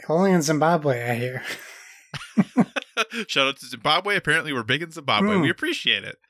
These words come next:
Speaker 1: We'll take it.
Speaker 2: We'll definitely take it. Josh, how are you doing?
Speaker 1: I'm, I'm, I'm all right.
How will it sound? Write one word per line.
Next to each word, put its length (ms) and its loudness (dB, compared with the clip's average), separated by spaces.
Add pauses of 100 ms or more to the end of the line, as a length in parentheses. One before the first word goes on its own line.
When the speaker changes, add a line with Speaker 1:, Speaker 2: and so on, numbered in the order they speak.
(500)
Speaker 1:
We'll 100 -6
take 220 -4
it. 140 -10 (360)
Speaker 2:
We'll 140 -6
definitely 500 -4
take 260 -6
it. 160 -6
Josh, 380 0 (120)
how 300 0
are 60 0
you 140 -4
doing? 320 -4 (480)
Speaker 1:
I'm, 540 4 (100)
I'm, 300 4
I'm 140 8
all 100 8
right. 160 6